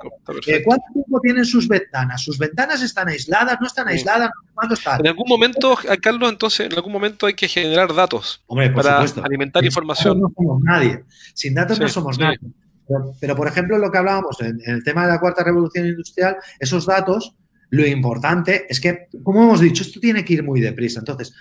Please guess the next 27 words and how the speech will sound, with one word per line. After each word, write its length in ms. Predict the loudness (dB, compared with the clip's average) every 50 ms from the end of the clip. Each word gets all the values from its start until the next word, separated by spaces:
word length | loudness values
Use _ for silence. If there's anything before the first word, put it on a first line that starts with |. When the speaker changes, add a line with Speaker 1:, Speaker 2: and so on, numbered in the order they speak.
| -14 _
Speaker 1:
mandarle 420 | -6 -4 -2 0 0 2 2 2 2
a 60 | 2
alguien 240 | 2 0 0 -2 -2
un 120 | -4 -2
cuestionario 600 | 0 0 0 0 -2 -4 -4 -2 -2 0 0 -2
y 80 | -2 -2
que 80 | -2
lo 120 | -2 -2 -4
rellene 540 | -4 -6 -6 -4 -2 -4 -2 -2 -4 -4
él, 220 | -4 -4 -6 -10 -12 -18 -12 -4
lo 220 | 2 4 4 4 4
que 140 | 2 0 -2
te 100 | 0 -2
va 180 | -2 -2 -2
a 40 | -2
hacer 400 | 0 0 2 2 0 -2 -6 -12 _ _ _ _ _ -4
va 60 | -2
a 20 |
ser 240 | 0 0 0 0 0
que 300 | -2 -4 -4 -6 -10 -16 _ _ _ _ 0
automáticamente 1000 | 2 2 4 2 2 0 0 -2 -2 -2 0 0 0 0 0 0 -2 -2 -4 -6
tú 140 | -4 -2 2
puedes 260 | 2 2 2 0 0
meter 280 | -2 -2 0 0 0 0
a 40 | 0
un 80 | 0 0 0
motor 440 | -2 0 0 0 -2 -2 -4 -8